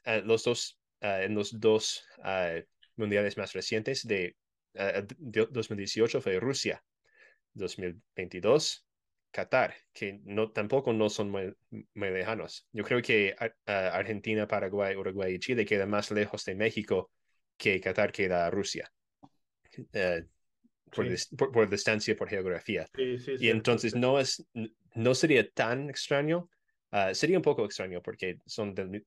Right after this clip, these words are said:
Speaker 1: del, del mismo lado del mundo, por decir. Pero, ah, s-, será interesante ver qué pasa con eso en los próximos años, a, a decidir dónde va a ser el Mundial en dos mil treinta.
Speaker 2: Desde luego es una buena competición, es decir, son dos buenos, eh, sedes o
Speaker 1: Ujú.
Speaker 2: di-, o, o dos buenos proyectos,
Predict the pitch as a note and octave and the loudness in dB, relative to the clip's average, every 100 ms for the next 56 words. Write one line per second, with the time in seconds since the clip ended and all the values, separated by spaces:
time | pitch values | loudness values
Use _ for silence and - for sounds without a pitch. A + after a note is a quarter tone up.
0 | - G#2 - - G2 F#2 G#2 G2+ G2 G#2+ | -6 -6 -8 -8 -6 -8 -10 -8 -4 0
1 | G2 G2 F#2+ F#2 G2 A2+ A#2+ B2 A#2+ A#2+ | 2 4 4 0 -2 -2 -2 0 -2 -2
2 | - B2+ - _ _ _ _ _ - A2+ | -4 -4 -6 _ _ _ _ _ 0 4
3 | G#2 F#2+ F2+ - A2 F#2+ F2 D#2+ _ _ | 6 4 0 -8 -2 2 2 0 _ _
4 | _ - - - A#2 A2+ A2+ A#2 A#2 A2 | _ -12 -4 2 4 4 4 2 2 0
5 | G2+ G2+ - A2 G#2+ G2 - G#2 G2 F#2+ | 0 -2 -4 -4 -2 -2 -2 -4 -4 -4
6 | - F2+ F2+ F2+ G2 F2+ G2 F2+ F#2+ F2+ | -2 -2 -2 -4 -6 -6 -6 -8 -6 -6
7 | F2+ - - _ _ _ F#2+ F#2 F2 F#2+ | -8 -8 -14 _ _ _ -4 0 0 0
8 | F#2 F#2+ F#2 F2+ - F#2 F#2 F2+ F2 F2 | -2 -4 -2 -4 -4 -2 0 2 0 -2
9 | F#2+ F2 F2 E2+ F2+ F2 F2+ F2 E2+ F2 | -2 -4 -4 -6 -2 -2 -4 -8 -8 -4
10 | E2+ - E2+ D#2+ E2+ E2+ - C#3 C3+ C#3 | -4 -6 -10 -8 -10 -10 -4 2 4 6
11 | D#3+ C#3+ C#3+ C#3 C#3+ C#3 B2+ B2+ A#2+ A2+ | 6 4 6 4 4 2 0 -2 -4 -2
12 | D3 B2 B2 A#2+ B2+ B2 B2+ B2+ C3+ C3 | 0 0 0 0 0 0 0 2 2 2
13 | B2+ - C3 A#2 - C#3 C#3+ C3 B2+ A#2+ | -2 0 0 0 0 2 4 2 0 -2
14 | B2 B2 A#2+ A#2+ A#2+ B2 B2+ C3+ B2+ C3 | -4 -4 -4 -4 -4 -2 0 0 0 2
15 | C3 C3+ C3 D#3 E3 | 4 2 2 0 0